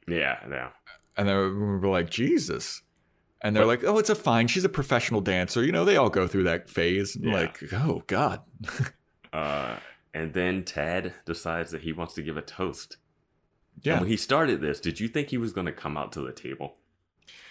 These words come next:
Speaker 2: I thought that he was going to start the toast, and I thought that Laureen was gonna out him to the table.
Speaker 1: Yes,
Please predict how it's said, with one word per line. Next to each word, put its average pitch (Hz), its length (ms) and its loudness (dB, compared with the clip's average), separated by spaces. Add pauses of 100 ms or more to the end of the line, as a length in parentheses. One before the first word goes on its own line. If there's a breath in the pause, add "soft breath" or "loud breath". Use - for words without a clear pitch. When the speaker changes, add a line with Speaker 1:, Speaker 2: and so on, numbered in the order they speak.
(760 loud breath)
Speaker 2:
I 113 120 4
thought 127 460 4
that 117 160 4
he 113 200 2
was 104 380 4
going 107 300 4
to 101 60 2
start 110 340 2
the - 60 -18
toast, 107 300 4
and 107 100 2
I 95 140 2
thought 101 340 2
that 101 160 2
Laureen 95 520 2
was 90 160 -2
gonna 85 340 0
out 82 240 0
him 78 340 -6 (260)
to 82 180 -2
the - 100 -8
table. - 460 -8
Speaker 1:
Yes, - 360 -8